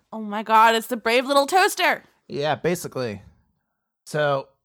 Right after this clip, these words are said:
Speaker 2: for Reese's level up, and, uh, I'm sorry, everybody, for the mood whiplash. Reese has, uh, gone and gotten in touch with Alexander LeVay and has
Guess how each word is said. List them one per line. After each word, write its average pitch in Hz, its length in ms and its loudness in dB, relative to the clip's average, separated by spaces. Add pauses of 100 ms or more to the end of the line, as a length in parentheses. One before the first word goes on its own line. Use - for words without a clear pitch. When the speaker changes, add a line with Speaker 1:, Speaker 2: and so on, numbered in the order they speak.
Speaker 2:
for 147 160 -10
Reese's 190 380 -6
level 120 260 -4
up, 143 260 -4 (320)
and, 120 400 -14
uh, 120 260 -8 (100)
I'm 113 240 -8
sorry, 127 280 -2
everybody, 120 300 -6
for 156 160 -8
the 165 80 -6
mood 127 200 -6
whiplash. 117 600 -6 (300)
Reese 180 240 0
has, 185 240 -2
uh, 156 320 2 (180)
gone 143 380 0
and 127 120 -12
gotten 123 360 -4
in 117 80 -10
touch 120 360 -4
with 123 480 -2
Alexander 139 680 -4
LeVay 120 480 -6 (800)
and 107 480 -6 (540)
has 113 680 -2